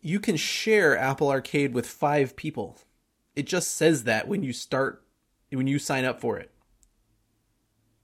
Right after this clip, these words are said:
You're just in the App Store, you activate Apple Arcade, and it's like, "Hey, do you have five email addresses? You could just share this with five people."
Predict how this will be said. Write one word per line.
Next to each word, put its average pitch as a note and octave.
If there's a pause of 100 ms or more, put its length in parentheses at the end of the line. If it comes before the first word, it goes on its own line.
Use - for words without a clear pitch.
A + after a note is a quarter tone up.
(420)
You're D#3+
just C#3
in D3+
the D#3
App C#3+
Store, B2
you -
activate B2+
Apple B2
Arcade, B2
and A2
it's G#2+
like, A2
"Hey, D#3+
do -
you C3+
have C#3+
five C3
email C3+
addresses? D#3+
You C#3
could C#3
just A#2
share B2
this G#2
with G#2+
five A2
people." -